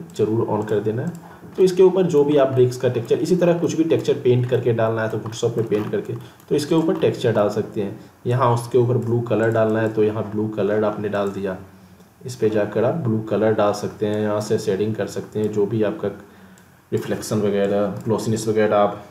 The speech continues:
बढ़ा सकते हैं, कम कर सकते हैं इसके through। तो ये चीज़ें होती है, ये आपकी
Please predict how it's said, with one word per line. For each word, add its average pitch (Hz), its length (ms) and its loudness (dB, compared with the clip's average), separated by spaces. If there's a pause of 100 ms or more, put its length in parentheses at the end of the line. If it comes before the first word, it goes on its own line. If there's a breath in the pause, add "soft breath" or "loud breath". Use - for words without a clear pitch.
(160)
बढ़ा 104 360 -2
सकते 95 360 -6
हैं, 104 340 -4 (220)
कम 104 160 -4
कर 104 180 -2
सकते 95 320 -8
हैं 98 280 -2
इसके 98 240 -4
through। 104 300 -10 (640 loud breath)
तो 165 80 2
ये 131 200 4
चीज़ें 104 280 0
होती 95 280 -2
है, 95 160 -4
ये 151 140 4
आपकी - 300 2